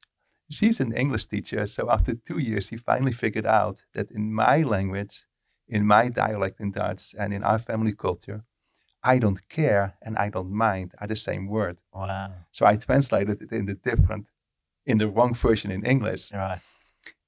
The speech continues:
Speaker 1: And when that got apparent, I quickly learned myself to say, "Honey, I don't mind, I'm fine either way."
Speaker 2: Right.
Speaker 1: But before that, I used to say for two years, "Honey, I don't care."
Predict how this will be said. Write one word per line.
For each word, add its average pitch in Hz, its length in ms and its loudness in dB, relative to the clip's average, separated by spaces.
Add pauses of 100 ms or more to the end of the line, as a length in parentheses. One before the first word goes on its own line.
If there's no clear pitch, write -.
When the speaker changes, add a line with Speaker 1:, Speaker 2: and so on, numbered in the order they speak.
(160)
Speaker 1:
And 117 360 2
when 110 200 4
that 117 220 2
got 110 160 -4
apparent, 104 460 2
I 107 100 0
quickly 110 680 -2
learned 104 260 0
myself - 400 -2
to 110 60 -6
say, 101 360 -4 (680)
"Honey, 123 340 0
I 113 140 4
don't 110 180 -2
mind, 107 340 2
I'm 107 140 0
fine 104 280 2
either 98 200 -4
way." 107 340 6 (300)
Speaker 2:
Right. 101 360 -10 (100)
Speaker 1:
But 113 140 -8
before 123 320 -2
that, 120 240 2
I 120 80 8 (100)
used 135 120 -4
to 113 80 -8
say 110 180 -4
for 107 140 -14
two 110 200 -8
years, 104 220 -6
"Honey, 185 240 0
I 196 60 0
don't 208 200 -6
care." 202 260 -2